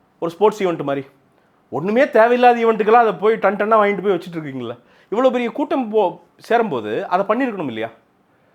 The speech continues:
இப்ப இதெல்லாம் கேட்டா அவன் வந்து கெட்டவன் ஆயிடுறான். இதெல்லாம் கேட்டா அவன் என்னன்னா, ஆட்சிக்கு எதிரானவன், ஆ, மோசமானவன், ஆ, பார்த்தீர்களா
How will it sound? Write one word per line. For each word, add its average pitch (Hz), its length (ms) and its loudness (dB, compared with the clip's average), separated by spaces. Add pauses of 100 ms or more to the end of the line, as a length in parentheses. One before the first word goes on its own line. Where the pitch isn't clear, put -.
(1300)
இப்ப 208 160 -8
இதெல்லாம் 240 340 -2
கேட்டா 202 440 0
அவன் 185 120 -2
வந்து 175 160 -8
கெட்டவன் 160 340 -6
ஆயிடுறான். 95 180 -14 (560)
இதெல்லாம் 185 320 0
கேட்டா 202 280 -4
அவன் 170 200 -4
என்னன்னா, 160 100 -6
ஆட்சிக்கு 139 420 -8
எதிரானவன், 107 440 -6 (240)
ஆ, 110 340 0 (120)
மோசமானவன், 104 540 -8 (120)
ஆ, - 320 -6 (220)
பார்த்தீர்களா 110 520 -8